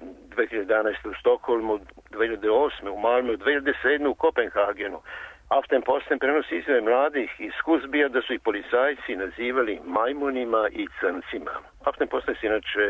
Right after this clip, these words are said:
servira čitaocima, pretplatnicima na kućnim pragovima.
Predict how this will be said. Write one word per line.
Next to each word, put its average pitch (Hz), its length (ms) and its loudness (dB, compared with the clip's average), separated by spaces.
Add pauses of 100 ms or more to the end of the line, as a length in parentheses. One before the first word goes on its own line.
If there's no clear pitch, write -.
(1080)
servira 107 380 -2
čitaocima, 107 560 -2
pretplatnicima 98 960 -2 (480)
na 95 100 -4
kućnim 101 440 -4
pragovima. 120 760 0